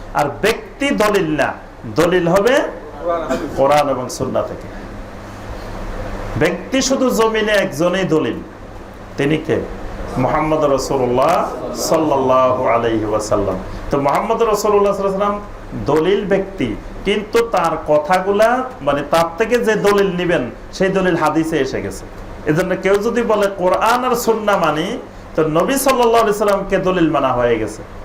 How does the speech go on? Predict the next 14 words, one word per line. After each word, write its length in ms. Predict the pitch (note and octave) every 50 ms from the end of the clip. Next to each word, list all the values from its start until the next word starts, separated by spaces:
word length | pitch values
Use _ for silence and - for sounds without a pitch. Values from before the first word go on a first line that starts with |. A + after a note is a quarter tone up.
| - - - - - - - - - - -
কারণ 180 | - B2+ B2+ B2
নবী 260 | B2+ C3+ - F#3 -
সাল্লাল্লাহু 400 | - A3+ G3+ G3+ G3 F#3+ F#3 -
আলাইহি 80 | -
সাল্লাম 180 | G3 G3 F#3+ E3+
যা 260 | C3+ D#3 D3 D3+ E3 D#3+ -
করছেন, 460 | - D3+ C3+ - - - - D#3+ C#3+ A2+ G2+ F#2 - - - - - - - - - - - - - G#2+ G2
যা 220 | G2+ C#3+ C#3+ D#3+ D#3+ C#3 B2
বলছেন, 380 | D3 D#3+ D#3 D#3+ - D#3+ C#3+
সব 260 | C3+ - F#3+ G3 G3 -
তো 100 | A3 F#3
হাদিসে 420 | F#3 F#3 F#3 F#3 F3+ F#3 F#3 D#3+
এসে 200 | C#3 C3+ - A2
গেছে। 220 | F#2+ F#2 - -